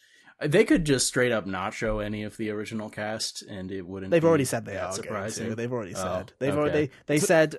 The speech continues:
Speaker 2: they've got a new cast of characters and some returning faces, so they already have confirmed them
Speaker 1: Very
Speaker 2: all.
Speaker 1: cool.
Speaker 2: But knowing that, it'll just be Charon, dude. It'll just be Charon. <laughs> Just the homie.
Speaker 1: Charon, that would be
Speaker 2: <laughs> And
Speaker 1: funny.
Speaker 2: just, uh, what's his name? The, the skeleton.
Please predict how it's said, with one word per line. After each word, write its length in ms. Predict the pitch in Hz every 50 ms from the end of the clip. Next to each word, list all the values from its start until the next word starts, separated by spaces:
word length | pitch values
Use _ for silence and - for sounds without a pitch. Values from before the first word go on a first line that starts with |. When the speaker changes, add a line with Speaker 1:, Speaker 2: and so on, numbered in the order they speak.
| -
Speaker 2:
they've 240 | 143 147 143 143 131
got 180 | - 147 135 131
a 40 | 135
new 220 | 131 139 143 139
cast 300 | - - 139 127 - -
of 60 | 131
characters 460 | - - 131 123 123 117 - - 113
and 120 | 123 120 117
some 160 | - 123 120
returning 460 | 117 120 - - 127 113 110 110 110
faces, 560 | 117 - 98 92 92 98 - - - 67 - -
so 120 | - 120
they 180 | 113 117 117 120
already 220 | 123 127 123 120
have 180 | 117 120 117 110
confirmed 320 | - 120 113 - 113 107
them 60 | 131
Speaker 1:
Very 380 | 110 113 113 113 110 104 98 90
Speaker 2:
all. 60 | -
Speaker 1:
cool. 480 | - - 92 85 80 80 78 85 90 - -
Speaker 2:
But 140 | 151 156
knowing 240 | 165 170 175 175 165
that, 180 | 160 156 151 143
it'll 120 | 139 143
just 120 | 170 185 -
be 80 | 233
Charon, 440 | - - - 127 131 127 117 117 113
dude. 120 | 107 120 127
It'll 120 | 143 156 165
just 160 | 175 170 -
be 80 | 175
Charon. 400 | - - 143 117 113 113 127 131 - - - - -
<laughs> 280 | - - - - - 262
Just 220 | - 247 240 -
the 80 | - 233
homie. 120 | 196 190 160
Speaker 1:
Charon, 480 | 156 147 151 151 151 156 160 160 165
that 180 | 160 143 147 147
would 140 | 165 160 147
be 80 | 143
Speaker 2:
<laughs> 0 |
And 80 | 135 135
Speaker 1:
funny. 280 | - 123 117 117 120 127
Speaker 2:
just, 200 | - - - -
uh, 240 | 170 160 156 156 160
what's 180 | - - - -
his 100 | - 147
name? 220 | 156 151 143 139
The, 100 | 135 135
the 680 | 135 135 - 156 156 147 139 135 135 135 135 135 135 131
skeleton. 760 | - - 147 139 135 135 127 131 - 120 113 110 117 127 -